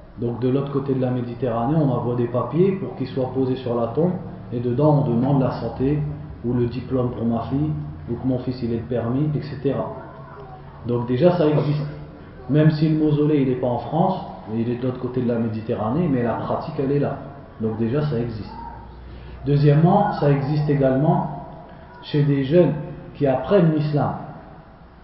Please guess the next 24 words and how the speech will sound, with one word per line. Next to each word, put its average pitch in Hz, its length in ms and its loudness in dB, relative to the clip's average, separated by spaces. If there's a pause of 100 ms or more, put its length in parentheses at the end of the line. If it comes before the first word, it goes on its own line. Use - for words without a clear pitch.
(800)
C'est - 260 -10
plus 180 160 2
des 165 160 6
vieux 165 580 4 (180)
ou 127 60 -2
des 127 120 2
personnes 139 500 2
âgées 151 220 2
qui 139 100 -2
ne 123 60 -2
savent - 300 -4
pas 135 120 2
lire 131 200 0 (640)
et 113 60 -8
qui 143 140 -4
pratiquent 151 600 0 (560)
un 123 200 -2
islam 151 480 2 (580)
hérité 139 560 2 (360)
et 110 80 -6
qui - 120 -6
a 123 40 0
été 135 180 -2
troqué. - 460 -4